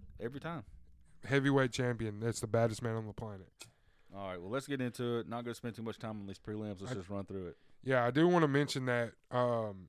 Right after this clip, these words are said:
Speaker 2: some fights that got canceled that were supposed to be on this card was, uh, Movsar Evloev versus Ilya Topuria, Greg Hardy versus, uh, Alexei Oleinik,
Speaker 1: Then Sergey Spivak.
Speaker 2: then Sp-, Sergey Spivak, um,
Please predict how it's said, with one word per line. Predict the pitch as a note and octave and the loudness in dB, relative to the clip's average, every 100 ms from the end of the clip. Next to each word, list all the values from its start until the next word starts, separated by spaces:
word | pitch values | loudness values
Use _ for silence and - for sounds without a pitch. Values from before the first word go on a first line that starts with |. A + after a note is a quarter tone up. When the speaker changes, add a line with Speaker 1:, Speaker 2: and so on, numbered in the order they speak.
| - | -16
Speaker 2:
some | - A#2+ | -6 -2
fights | A#2 C3 C3 | 6 6 6
that | - A#2 | 2 0
got | A#2+ - | -2 -2
canceled | C3+ C3+ B2+ A#2+ | 2 2 2 2
that | A2+ | 2
were | A2+ | 2
supposed | - B2+ B2+ | 4 6 6
to | A2+ | 4
be | A#2 | 2
on | A2+ | 4
this | A2 - | 0 0
card | A2+ A2 G2+ | 4 4 4
was, | G#2+ G2+ G2+ | 2 2 0
uh, | A2+ A2+ G#2 F#2+ - - _ _ _ _ A#2+ | 2 2 0 -6 -14 -20 _ _ _ _ 0
Movsar | A#2 C#3+ B2+ C#3 C#3+ C3+ A#2 | 8 8 10 12 12 12 8
Evloev | B2 B2 B2+ B2+ B2+ A2+ | 2 4 4 8 6 6
versus | A#2+ G#2+ G#2+ | 4 2 -2
Ilya | A#2+ B2+ B2+ B2 | 0 2 2 2
Topuria, | - A#2 A#2+ A2+ A2 G#2+ _ _ _ _ _ | 0 0 2 4 2 -4 _ _ _ _ _
Greg | G#2+ B2 C3 | 2 4 6
Hardy | C3+ C3 C3 B2+ | 8 10 8 6
versus, | A#2+ B2 A2+ A#2+ A2+ G2 - _ | 6 4 4 0 -2 -4 -12 _
uh, | A2+ A2+ A2 G#2 F#2+ | -6 -4 -4 -10 -12
Alexei | G#2+ A#2+ B2+ - | -4 -2 0 0
Oleinik, | C3 C3 B2 A#2 A#2 - - - | 0 0 0 -2 -6 -10 -16 -14
Speaker 1:
Then | F#2+ | -14
Sergey | - G2 G#2 G#2 | -8 -6 -6 -10
Spivak. | - A2 G#2 | -12 -10 -6
Speaker 2:
then | A#2 A#2 | -6 -4
Sp-, | - B2 | -4 -4
Sergey | A#2 B2+ C3 C#3 | -2 2 2 0
Spivak, | - C3 B2 A#2+ A2+ A2 - - - - - - - | 0 0 2 2 0 -2 -8 -18 -20 -20 -20 -14 -2
um, | A#2+ A#2+ A2 G#2 G2+ | 0 2 -2 -4 -10